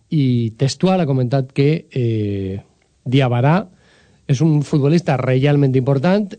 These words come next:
i ha de ser considerat com a tal. Per tant, eh, les ofertes que han arribat per este futbolista no són de la importància que, segons el director esportiu del Bologna, el futbolista mereix.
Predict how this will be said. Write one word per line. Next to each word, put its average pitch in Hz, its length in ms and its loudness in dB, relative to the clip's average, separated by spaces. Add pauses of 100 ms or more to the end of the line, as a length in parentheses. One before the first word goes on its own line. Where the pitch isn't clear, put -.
i 147 200 0
ha 151 120 2
de 139 120 0
ser 156 240 0
considerat 139 640 0 (120)
com 143 260 0
a 117 140 -2
tal. 117 400 -2 (340)
Per 113 160 -4
tant, 139 320 0
eh, 120 240 0
les 120 220 0
ofertes 127 380 -2
que - 160 -2
han 135 60 2
arribat 127 300 0
per 123 120 -2
este 123 240 -2
futbolista 143 640 0 (360)
no 120 480 -2
són 151 480 -2 (600)
de 131 200 -2
la 117 280 0
importància 156 960 0 (160)
que, 131 100 -4
segons 123 380 -2
el 131 80 2
director 123 260 0
esportiu 120 380 -2
del 117 120 0
Bologna, 123 440 0 (360)
el 117 120 0
futbolista 110 1200 -2 (420)
mereix. 120 580 -2